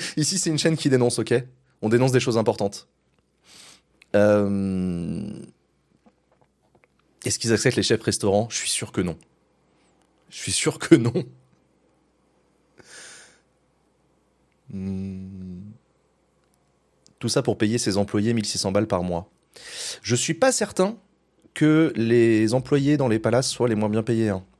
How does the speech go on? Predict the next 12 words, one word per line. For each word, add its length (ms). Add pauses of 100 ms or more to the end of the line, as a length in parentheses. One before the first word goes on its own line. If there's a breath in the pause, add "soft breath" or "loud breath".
(160)
Je, 240
je, 220
je, 380
voilà, 180
il 180
y 60
a, 60
il 80
y 80
a 40
aussi 300
une, 320